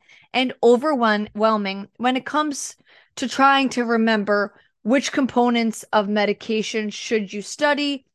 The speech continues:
and try to memorize before your upcoming exam. Now, remember these common tips and tricks regarding the mechanism of medication, what the medication is used for,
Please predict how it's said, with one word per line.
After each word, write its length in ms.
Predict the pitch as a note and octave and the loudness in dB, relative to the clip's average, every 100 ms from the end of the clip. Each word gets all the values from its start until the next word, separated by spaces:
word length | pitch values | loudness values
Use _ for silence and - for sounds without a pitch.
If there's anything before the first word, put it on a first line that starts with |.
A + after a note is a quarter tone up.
| _ - | _ -6
and 120 | A#3 | -4
try 380 | - A3+ A3 G#3+ | 2 4 4 2
to 460 | - A3+ G#3 G#3 - | 0 0 0 -2 -4
memorize 760 | G#3 G#3 G3+ G3 G3 G3 G3 - _ _ _ | -4 -2 -2 -2 -2 -2 -6 -12 _ _ _
before 400 | G#3 G3 G#3 G3+ | -6 -4 -2 0
your 200 | F#3+ G3 | 0 0
upcoming 500 | E3+ - - F#3 F3 | -2 -2 -6 -6 -6
exam. 580 | F3 - D3 C#3 G#2 - _ _ _ - - _ _ _ _ _ | -10 -6 -2 -2 -4 -8 _ _ _ -20 -20 _ _ _ _ _
Now, 180 | C4+ C4 | 2 4
remember 540 | C#4 C#4 D4 D4 D#4+ D#4+ | 6 6 4 4 4 2
these 300 | C#4 C#4 - | 0 -2 -2
common 420 | A#3+ A#3 A#3 A3 | 2 2 2 -2
tips 340 | - - - | -2 -4 -4
and 100 | G#3+ | -8
tricks 540 | - D4+ D4 - - - | -2 0 0 -4 -16 -4
regarding 680 | A3+ A3+ A3 G#3+ G#3+ G#3+ A3 | 0 4 6 6 2 -2 -4
the 140 | G#3 | -2
mechanism 640 | G3+ G3 G#3 G#3+ A3 A3 | 0 -2 -2 -4 -2 -4
of 120 | G#3+ G#3 | -4 -4
medication, 920 | G3 G3 - D#4 C#4 E4+ D#4 D4+ D4+ _ _ _ _ - | -4 -6 -4 -4 -2 -2 -4 -4 -12 _ _ _ _ -4
what 220 | A#3 C4+ | -2 -2
the 80 | C4+ | 0
medication 640 | C4 B3 A#3 B3 A3+ G#3 | 0 0 0 -4 -4 -6
is 160 | G3+ F#3+ | -6 -2
used 360 | C4 C#4+ C4+ - | 0 0 -2 -4
for, 360 | C#4+ C#4+ D4 | 0 2 2